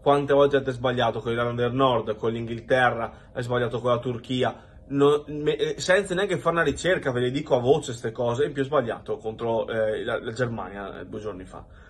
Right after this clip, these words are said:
Quindi, Donnarumma, io, io apprezzo, apprezzo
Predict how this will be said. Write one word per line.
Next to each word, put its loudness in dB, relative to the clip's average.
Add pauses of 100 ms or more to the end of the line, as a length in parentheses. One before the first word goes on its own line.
Quindi, -4 (260)
Donnarumma, 2
io, 4
io 6
apprezzo, 6 (240)
apprezzo 4